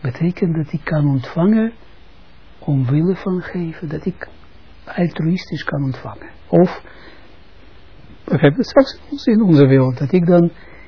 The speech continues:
niet egoïstisch ontvang. Het breken van kli betekent dat ik egoïstisch ontvang.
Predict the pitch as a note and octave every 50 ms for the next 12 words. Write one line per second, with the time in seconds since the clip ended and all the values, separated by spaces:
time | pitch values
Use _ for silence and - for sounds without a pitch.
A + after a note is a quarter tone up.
0 | - - - - - - - - - - - - - - - - - - D3+ F#3
1 | A#3+ A3+ - - G#3+ F#3 - - D#3+ D3 D3+ E3 - - - - E3+ - - E3
2 | C3 B2+ - - - B2 - - - - - - - - - - - - - -
3 | - - - - - - - - - - - - - - - - - - - -
4 | F3+ D#3+ C#3 C3 F3 F3 A3+ B3 A3+ - G3+ E3+ - - D3 C#3+ C3 - F#3+ C4+
5 | C4+ B3 F#3 - G#3 G3+ G#3 G3 - F#3+ F3+ E3+ D#3 - - G3+ F3+ - - -
6 | - - - - - E3 D3 F3 B3 A3+ - - - A3 G3+ - - - - G3+
7 | A#3 A#3 - G#3 F#3 F3+